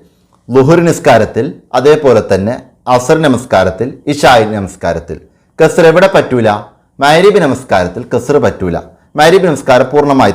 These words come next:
തന്നെ നിസ്കരിക്കണം. കസ്ർ ഈ മൂന്ന് നിസ്കാരത്തിലാണ് പറ്റുക. ഇനി നമ്മൾ മനസ്സിലാക്കേണ്ടത്, ഒരാൾക്ക് എപ്പോഴാണ് കസ്റാക്കി നിസ്കരിക്കാൻ പറ്റുക, ഒരാൾക്ക് എപ്പോഴാണ് ജം ആക്കി നിസ്കരിക്കാൻ പറ്റുക എന്നുള്ളതൊക്കെ അതിന് മുമ്പ്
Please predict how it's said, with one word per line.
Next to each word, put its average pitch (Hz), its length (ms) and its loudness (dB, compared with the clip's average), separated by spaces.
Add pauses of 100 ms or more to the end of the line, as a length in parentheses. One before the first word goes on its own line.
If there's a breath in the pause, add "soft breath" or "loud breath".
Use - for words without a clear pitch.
തന്നെ 101 200 -2
നിസ്കരിക്കണം. 90 540 -4 (240)
കസ്ർ 151 280 2 (180)
ഈ 143 100 2
മൂന്ന് 131 240 2
നിസ്കാരത്തിലാണ് 90 640 -6
പറ്റുക. 107 300 -4 (720 soft breath)
ഇനി 220 120 4 (240)
നമ്മൾ 180 160 2 (100)
മനസ്സിലാക്കേണ്ടത്, 104 800 -2 (500 soft breath)
ഒരാൾക്ക് 196 420 2
എപ്പോഴാണ് 180 400 0 (120)
കസ്റാക്കി 170 600 0
നിസ്കരിക്കാൻ 110 500 -2
പറ്റുക, 98 340 -4
ഒരാൾക്ക് 127 340 0
എപ്പോഴാണ് 120 320 0 (100)
ജം 110 100 0 (160)
ആക്കി 123 200 -4
നിസ്കരിക്കാൻ 95 440 -4
പറ്റുക 98 260 -2
എന്നുള്ളതൊക്കെ 104 460 -2 (380 soft breath)
അതിന് 175 240 4
മുമ്പ് 131 220 0